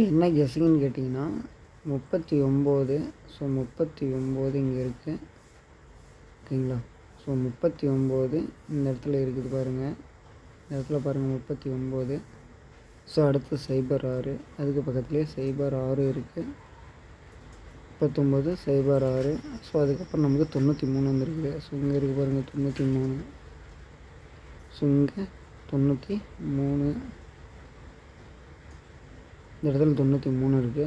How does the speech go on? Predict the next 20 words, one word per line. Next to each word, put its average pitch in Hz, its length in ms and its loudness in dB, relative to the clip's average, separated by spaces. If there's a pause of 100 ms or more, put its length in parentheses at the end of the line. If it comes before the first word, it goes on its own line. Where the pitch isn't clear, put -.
(120)
நம்ம 139 240 0
இப்போ 139 140 -4
என்ன 156 260 2 (120)
நம்பர் 139 300 2
எதிர்பார்க்குறோம்னா, 139 680 0 (1200)
so, - 160 -20
இங்க 147 160 8
இருக்கிற 160 280 6
முப்பத்தொம்பதுக்கு 143 680 2
அப்புறம் 151 240 2
தொண்ணூத்தஞ்சு 139 600 2
இருக்கு, 139 340 2 (240)
அதுக்கப்புறம் 151 540 -2 (1300)
இங்க 139 260 2
ஜீரோ 165 300 8 (200)
ஏழு 156 280 8
இருக்கு, 147 340 2 (1040)
பதினெட்டு 151 560 2
இருக்கு, 131 260 0
ஓகேங்களா? 135 440 -2